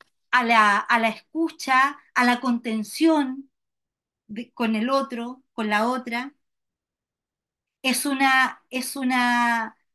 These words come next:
eh, conversación que desde la corporalidad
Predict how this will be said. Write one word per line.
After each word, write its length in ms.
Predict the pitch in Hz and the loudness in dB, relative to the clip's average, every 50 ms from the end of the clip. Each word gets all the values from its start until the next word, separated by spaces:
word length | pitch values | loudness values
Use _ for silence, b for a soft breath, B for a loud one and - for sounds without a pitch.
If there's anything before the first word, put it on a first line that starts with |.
| _ _ _ _ _ _ _ _ - | _ _ _ _ _ _ _ _ -16
eh, 800 | 240 196 247 233 220 220 220 214 214 214 208 208 208 202 - _ _ _ _ _ _ _ _ _ _ | -10 -8 -6 -4 -4 -4 -4 -6 -6 -8 -8 -10 -14 -16 -18 _ _ _ _ _ _ _ _ _ _
conversación 1000 | - 269 247 247 240 247 240 - 262 247 - - 302 294 294 302 302 320 311 - _ _ _ | 0 2 4 4 4 2 0 -2 -4 -6 -4 -4 -2 0 0 0 0 -2 -6 -10 _ _ _
que 420 | - 254 254 240 240 240 - - _ _ _ _ _ _ _ _ _ _ _ _ _ _ | -4 0 0 0 0 -2 -6 -10 _ _ _ _ _ _ _ _ _ _ _ _ _ _
desde 840 | - 226 214 226 285 277 254 240 262 262 269 269 269 269 - - _ _ _ _ _ _ _ _ _ _ _ _ _ | -12 -6 -2 0 0 0 0 -2 -4 -4 -2 -2 -2 -4 -6 -10 _ _ _ _ _ _ _ _ _ _ _ _ _
la 240 | - 254 254 254 247 | -4 -2 0 0 0
corporalidad 800 | 254 254 247 247 262 254 247 247 240 240 240 247 247 277 311 359 | 0 -2 -4 -2 -2 0 0 0 0 0 0 2 2 2 2 0